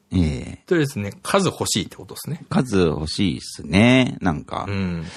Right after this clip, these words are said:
Speaker 1: ええ、綾候補のためにも、ええ、なんかね、ええ、ちょっとこう、綾候補今ね、あの、ずっと家にいるんで。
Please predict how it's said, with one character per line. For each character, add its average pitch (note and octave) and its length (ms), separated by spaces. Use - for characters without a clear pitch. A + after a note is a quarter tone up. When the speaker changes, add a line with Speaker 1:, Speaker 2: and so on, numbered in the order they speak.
Speaker 1:
え C#2 1600
え、 - 60
綾 C3 300
候 E3 240
補 F#2+ 160
の E2 100
た F2+ 140
め F#2+ 120
に F2+ 120
も、 A#1 460
え A#1+ 1300
え、 - 80
な - 100
ん D#2+ 40
か C2 120
ね、 D#2+ 260
え A1+ 520
え、 - 20
ち - 100
ょ - 40
っ - 40
と - 140
こ - 420
う、 - 240
綾 A#2 120
候 C#3 140
補 F2+ 160
今 F2 280
ね、 F#2 260
あ D#2+ 100
の、 D2+ 140
ず F2 140
っ G#2 40
と G#2 260
家 G#2 240
に E2 180
い D2 60
る B1+ 120
ん G1+ 80
で。 B1 280